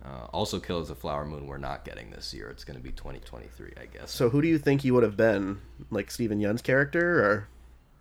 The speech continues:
Speaker 1: I don't, mm, I don't know. I don't know where he would fit. Maybe the Yeun character, because he does kind of have that somewhat quiet demeanor, um,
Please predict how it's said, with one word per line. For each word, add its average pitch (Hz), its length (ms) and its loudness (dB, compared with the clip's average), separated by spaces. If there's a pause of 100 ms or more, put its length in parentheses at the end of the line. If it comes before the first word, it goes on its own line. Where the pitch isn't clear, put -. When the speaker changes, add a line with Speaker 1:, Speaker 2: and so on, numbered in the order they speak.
(180)
Speaker 1:
I 110 160 2
don't, - 400 -2
mm, 143 460 -4 (1160)
I 139 80 -6
don't 208 200 -4
know. 175 240 0
I 95 100 -2
don't 127 180 -2
know 139 180 2
where 104 460 0
he 127 160 -4
would 113 160 -2
fit. - 300 -4 (180)
Maybe 165 500 2
the 92 220 -2
Yeun 87 240 -2
character, 80 480 -2
because 87 400 -6
he 101 100 -2
does 110 300 -2
kind 120 260 -2
of 104 120 -6
have 101 280 2
that 90 340 0 (960)
somewhat 110 500 0
quiet 90 600 2
demeanor, 78 840 -4 (680)
um, 71 580 -6